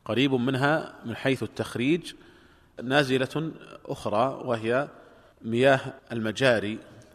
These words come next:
بعد تنقيتها ومعالجتها. فمياه المجاري في الوقت الحاضر أصبحت تعالج عبر عمليات كيميائية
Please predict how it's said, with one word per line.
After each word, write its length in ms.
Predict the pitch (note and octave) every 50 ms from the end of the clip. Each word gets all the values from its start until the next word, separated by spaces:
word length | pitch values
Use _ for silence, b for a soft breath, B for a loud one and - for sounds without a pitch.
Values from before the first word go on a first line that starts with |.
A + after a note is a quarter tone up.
| - -
بعد 300 | A2 C3 B2+ A#2+ A#2+ A#2+
تنقيتها 720 | - - A2+ G#2 - - - A#2+ A#2 A2+ - - C3 C3+ C#3
ومعالجتها. 920 | B2+ B2 B2 A#2+ G2+ G2 A#2 A#2 G#2+ G#2+ - A2 G#2 - A2+ G2 F#2+ - - b b b b b b b b b b b b b b _ _ _ _ _ _
فمياه 800 | - A2+ A2 A2+ A#2 A2 - - - - - B2 A#2+ C#3+ F3 E3
المجاري 440 | D#3+ D3 C#3 C3 A#2 C#3 D3 C#3 B2
في 60 | -
الوقت 280 | A2+ A2+ A#2+ - - -
الحاضر 480 | G#2 - - B2+ A2 G2 F2+ G#2 B2 - - - - - - - b b b b b b b b b _ -
أصبحت 480 | D#3+ - - C3+ C3+ - C3 - -
تعالج 420 | A#2+ G2 G#2 C3 B2+ G#2+ G#2 A2 G#2 - - - - B B B B B B B B B -
عبر 280 | - G2+ B2+ A#2+ B2+ A#2
عمليات 680 | F2+ G2+ A#2 A2+ A2 G#2 G2+ G2 G#2+ A#2+ A2+ G#2 - -
كيميائية 720 | - - A#2+ G#2 G#2 G2+ G2 - A2 A2+ G2+ G2 G2+ G2+